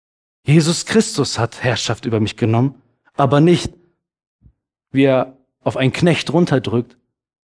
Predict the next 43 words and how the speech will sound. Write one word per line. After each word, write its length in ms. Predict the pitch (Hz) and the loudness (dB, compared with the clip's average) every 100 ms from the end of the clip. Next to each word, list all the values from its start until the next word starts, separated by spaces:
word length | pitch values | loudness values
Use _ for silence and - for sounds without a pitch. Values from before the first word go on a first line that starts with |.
| _ _ _ _ - | _ _ _ _ -12
sondern 580 | 107 123 123 120 - _ _ _ _ _ _ | -2 2 2 0 -2 _ _ _ _ _ _
einen 160 | 104 107 | -6 -4
Platz 380 | - 156 156 143 | -2 -2 -2 0
in 100 | 135 | 2
meinem 280 | 123 123 | 2 0
Herzen 380 | 104 123 - - | 0 -2 -4 -8
hat 200 | 92 95 _ _ _ _ | -8 -8 _ _ _ _
und 160 | 104 | -12
von 260 | - 127 117 | -2 0 2
dort 440 | 143 131 113 - _ _ _ _ | 2 2 0 -4 _ _ _ _
sich 320 | - 123 - | -6 -4 -2
ausbreitet. 800 | 131 117 - 95 80 - - _ _ - | -2 -2 -6 -8 -8 -10 -18 _ _ -8
Was 200 | - 175 | -4 0
heißt 280 | 175 147 - | 0 0 -2
das? 200 | 92 - - - | -10 -12 -16 -2
Sind 220 | 165 160 | 2 2
Christen 380 | - 190 - 185 | 2 -2 0 -2
jetzt 260 | 147 - | -2 0
immer 200 | 170 160 | 2 2
gut? 280 | 143 214 - | 2 0 0
Machen 240 | 170 143 | 0 2
die 80 | 165 | 2
immer 160 | 180 180 | 4 4
nur 200 | 165 156 | 4 2
richtig? 420 | 202 - 277 - _ _ - - | 0 0 -4 -6 _ _ -18 0
Und 300 | 147 143 - | 2 2 2
die 100 | 160 | 2
Nichtchristen 540 | 190 - - 208 - | 4 2 0 0 2
machen 180 | 175 151 | 2 4
immer 140 | 175 175 | 4 2
nur 100 | 151 | 2
falsch? 460 | 175 226 226 - _ _ - _ | 0 0 -2 -10 _ _ -20 _
Das 140 | 165 - | -6 0
möchte 240 | 180 175 | 0 2
der 120 | 165 | 0
Text 300 | 165 175 - | 0 -4 -4
nicht 180 | 160 - | -4 -2
sagen. 440 | 156 147 92 80 - _ _ - - | -2 0 -2 -8 -14 _ _ -18 -6
Es 240 | 135 - | -4 -2
geht 300 | - 165 160 | 0 0 2
darum, 380 | 160 180 165 143 | 0 0 2 2
dass 340 | 131 - 135 127 | 0 -2 -6 -2
wir 480 | 175 202 147 143 | 0 2 2 -2